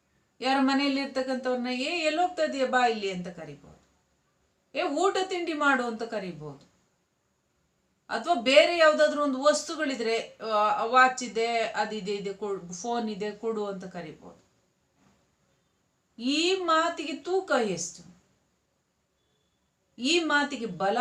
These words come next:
ಎಷ್ಟು? ಈ ಮಾತಿಗೆ ವ್ಯಾಪ್ತಿ ಎಷ್ಟು? ಗುಣ ವ್ಯಾಪ್ತಿ ಎಷ್ಟು?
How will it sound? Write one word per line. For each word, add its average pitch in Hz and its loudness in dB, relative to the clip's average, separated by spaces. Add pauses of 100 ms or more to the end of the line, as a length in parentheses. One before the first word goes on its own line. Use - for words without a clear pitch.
(120)
ಎಷ್ಟು? 175 -8 (1700)
ಈ 311 0
ಮಾತಿಗೆ 269 2
ವ್ಯಾಪ್ತಿ 214 0
ಎಷ್ಟು? 285 -6
ಗುಣ 214 -2 (480)
ವ್ಯಾಪ್ತಿ 220 -6
ಎಷ್ಟು? 196 -8